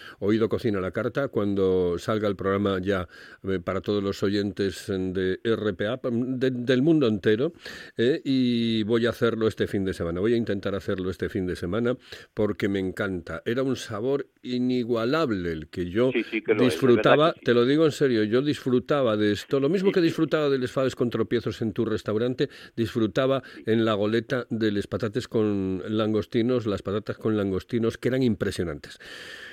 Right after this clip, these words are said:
Speaker 1: Oye,
Speaker 2: Sí, la
Speaker 1: pues
Speaker 2: verdad
Speaker 1: que,
Speaker 2: que sí.
Speaker 1: que desde aquí, que te mando un fuerte abrazo y felicidades, ¿eh?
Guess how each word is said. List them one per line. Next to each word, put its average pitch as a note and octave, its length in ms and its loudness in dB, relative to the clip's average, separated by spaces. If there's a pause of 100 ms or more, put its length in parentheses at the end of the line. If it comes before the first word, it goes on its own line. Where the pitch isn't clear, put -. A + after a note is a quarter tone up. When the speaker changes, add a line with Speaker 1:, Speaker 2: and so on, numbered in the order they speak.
(140)
Speaker 1:
Oye, C3 160 6
Speaker 2:
Sí, - 40 6
la - 40 -10
Speaker 1:
pues C3 180 4
Speaker 2:
verdad - 60 -6
Speaker 1:
que, D3 180 8
Speaker 2:
que - 60 -16
sí. - 80 -20
Speaker 1:
que D3+ 100 4
desde C#3 240 2
aquí, D#3 160 4
que C3 120 2
te D3+ 100 2
mando F3 180 6
un D3+ 240 4
fuerte E3 320 4
abrazo E3+ 460 4
y D#3 180 4
felicidades, C#3 720 4
¿eh? F3+ 220 6